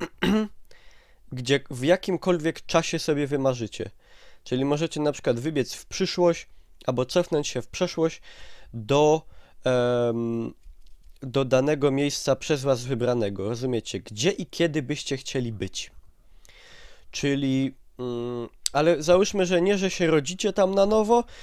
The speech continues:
tylko na przykład po prostu jesteście tam, jesteście w tym wieku, co jesteście teraz. Na przykład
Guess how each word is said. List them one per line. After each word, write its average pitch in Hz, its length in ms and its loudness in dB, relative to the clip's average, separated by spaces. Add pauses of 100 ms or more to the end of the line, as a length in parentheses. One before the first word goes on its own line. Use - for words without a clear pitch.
(160)
tylko 208 260 0
na 185 120 6
przykład 185 300 2
po 165 120 0
prostu 160 340 0
jesteście 147 560 0
tam, 151 420 4
jesteście 135 500 -4
w - 60 -10
tym 135 200 -2
wieku, 131 240 -2
co - 140 -4
jesteście 110 460 -4
teraz. 156 300 2
Na 117 120 -2
przykład - 400 -4